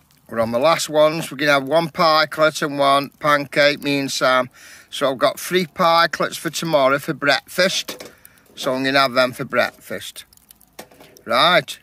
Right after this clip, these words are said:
shout out time. Right, uh, we've got...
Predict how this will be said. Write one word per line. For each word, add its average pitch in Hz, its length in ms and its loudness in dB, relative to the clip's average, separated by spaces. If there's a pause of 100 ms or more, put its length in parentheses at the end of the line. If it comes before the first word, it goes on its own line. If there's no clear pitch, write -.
shout 170 400 0
out 208 200 2
time. 156 580 4 (280)
Right, 120 640 0 (580)
uh, 123 380 4
we've 117 220 -4
got... 180 520 2